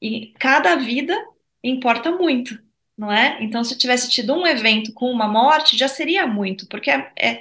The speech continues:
é tudo pras famílias daquelas pessoas que perderam seus entes queridos. No entanto, quando a gente compara em termos numéricos com os Estados Unidos, por exemplo, a gente tá muito aquém,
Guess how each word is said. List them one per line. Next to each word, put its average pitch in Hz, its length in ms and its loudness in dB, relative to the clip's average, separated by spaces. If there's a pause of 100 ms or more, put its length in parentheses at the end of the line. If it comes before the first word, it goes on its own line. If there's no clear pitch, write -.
(160)
é 254 120 2
tudo 392 480 0
pras 320 280 2
famílias 311 680 -2
daquelas 285 420 2
pessoas 277 400 -2
que 285 120 -8
perderam 254 420 0
seus 262 240 0
entes 254 260 -4
queridos. 214 500 -4 (400)
No 285 80 -2
entanto, 381 560 0
quando 311 200 -4
a 403 40 -2
gente 349 240 0
compara 233 600 2
em 214 100 0
termos 240 380 -2
numéricos 233 880 2 (240)
com 269 140 -2
os 285 100 0
Estados 220 300 -2
Unidos, 208 320 -2
por 190 200 -6
exemplo, 247 480 0
a 247 40 0
gente 262 260 2
tá 277 100 0
muito 277 280 -2
aquém, 202 500 -2